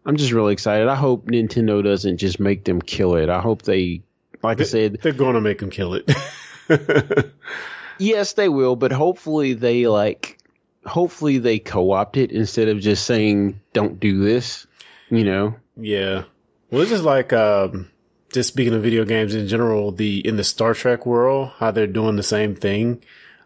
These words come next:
Speaker 2: Um, this guy had did this awesome recreation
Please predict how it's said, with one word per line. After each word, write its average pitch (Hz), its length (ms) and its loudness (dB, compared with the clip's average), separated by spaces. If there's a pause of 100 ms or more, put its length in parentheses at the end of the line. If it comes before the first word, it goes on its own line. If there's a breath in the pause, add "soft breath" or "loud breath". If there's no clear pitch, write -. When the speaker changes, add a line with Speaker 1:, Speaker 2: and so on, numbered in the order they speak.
Speaker 2:
Um, 92 600 -2 (300)
this 135 180 0
guy 131 180 2
had 117 300 -2
did 123 220 0
this 117 220 -2 (300)
awesome 156 640 0
recreation 117 800 2